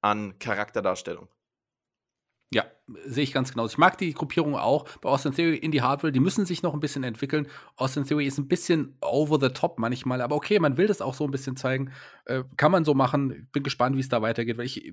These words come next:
Speaker 2: mich unterhalten sie sehr wieder. Es ist mal so ein Hin und Her mit den Garganos, aber so insgesamt, ähm, überm Strich muss ich sagen, habe ich eine ganze Menge Spaß mit denen. Und Johnny Gargano ist natürlich ein toller Wrestler. Also ich glaub, in seiner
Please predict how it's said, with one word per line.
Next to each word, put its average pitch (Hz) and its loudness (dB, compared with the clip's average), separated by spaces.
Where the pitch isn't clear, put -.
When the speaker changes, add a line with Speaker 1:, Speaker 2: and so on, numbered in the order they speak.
Speaker 2:
mich 208 0
unterhalten 180 4
sie 135 -2
sehr 160 2
wieder. 165 0
Es 135 -2
ist 127 -12
mal 139 2
so 143 0
ein 135 -2
Hin 170 4
und 139 0
Her 131 2
mit 131 0
den 131 -4
Garganos, 113 -2
aber 110 -6
so 98 -10
insgesamt, 127 -4
ähm, 117 -4
überm 135 -2
Strich - -6
muss 131 -4
ich 107 -16
sagen, 110 -6
habe 110 -8
ich - -10
eine - -4
ganze 113 -4
Menge 104 -6
Spaß 85 -6
mit 95 -12
denen. 95 -8
Und 113 -8
Johnny 151 2
Gargano 131 2
ist 139 -6
natürlich 117 -2
ein 110 -8
toller 104 -2
Wrestler. 110 -2
Also 92 -4
ich 90 -8
glaub, 120 0
in 120 -4
seiner 113 2